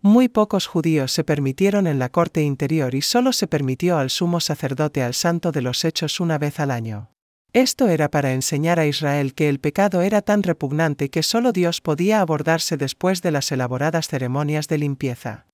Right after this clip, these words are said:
Cuando llegó el Evangelio, los santos recibieron acceso total por primera vez en la historia.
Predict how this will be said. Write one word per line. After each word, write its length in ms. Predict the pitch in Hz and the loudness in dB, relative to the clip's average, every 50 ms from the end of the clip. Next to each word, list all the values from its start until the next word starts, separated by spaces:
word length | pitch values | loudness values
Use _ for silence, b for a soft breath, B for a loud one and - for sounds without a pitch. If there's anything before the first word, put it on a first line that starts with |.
| _ _ _ _ _ _ _ | _ _ _ _ _ _ _
Cuando 320 | - 208 190 180 175 190 | 2 4 4 4 4 2
llegó 320 | 175 180 185 180 214 233 | 2 2 2 2 4 2
el 100 | 240 220 | 4 4
Evangelio, 760 | 185 165 156 151 147 - - 202 170 139 135 131 127 127 131 b b b | 2 0 0 -2 -4 -4 -2 -2 -2 0 -2 -2 -4 -6 -8 b b b
los 220 | 180 175 185 175 | 0 0 2 2
santos 360 | - 247 254 269 247 285 262 196 | 2 2 2 2 2 0 0 0
recibieron 560 | 175 156 - 160 135 143 160 160 156 143 139 | 0 -2 -2 -2 -2 0 0 0 0 0 -2
acceso 460 | 127 - - - 180 170 - - 143 | -2 -4 -2 -2 -2 -2 -2 -4 -4
total 400 | - 147 139 - 170 160 156 147 | -4 -4 -2 0 0 0 0 0
por 200 | - 156 143 - | -2 -4 -4 -4
primera 380 | - 143 135 147 175 180 170 151 | -4 -4 -2 -2 0 0 0 0
vez 220 | 165 180 180 - | 0 -2 -2 -2
en 140 | 196 180 165 | -2 -2 0
la 80 | 156 | 0
historia. 640 | 151 147 - - 151 135 127 117 110 107 117 - | -2 -4 -4 -6 -6 -6 -4 -6 -10 -10 -12 -16